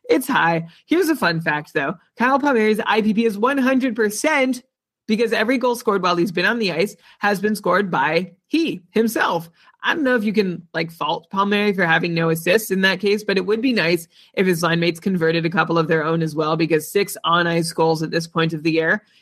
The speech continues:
isn't terribly impressive. He's in, like, a twenty-way tie for sixtieth in the league in on-ice goals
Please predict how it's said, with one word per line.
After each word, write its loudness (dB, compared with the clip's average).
isn't -2
terribly 0
impressive. -6
He's 0
in, 0
like, 0
a 2
twenty-way 0
tie 0
for 0
sixtieth 0
in 0
the 2
league -2
in -2
on-ice 2
goals -4